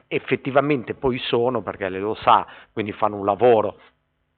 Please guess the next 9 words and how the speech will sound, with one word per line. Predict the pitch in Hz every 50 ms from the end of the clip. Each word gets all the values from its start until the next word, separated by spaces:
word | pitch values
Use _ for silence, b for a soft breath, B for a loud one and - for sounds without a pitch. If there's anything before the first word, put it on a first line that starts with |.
| _ _ - - _
gli | - 107 107
otto | 113 101 - - 107
seppellitori | - - 104 - 113 107 110 104 - 127 117 107
dall'altra | 104 104 101 104 107 98 107
parte, | 101 - 113 110 107 - 104
i, | 98 98
gli | 95 107 120 127 110 98 98 98 98 101 101 107
undici | 107 110 110 104 104 98 - - 107
necrofili | 104 107 98 - 110 110 110 107 - 104 101 104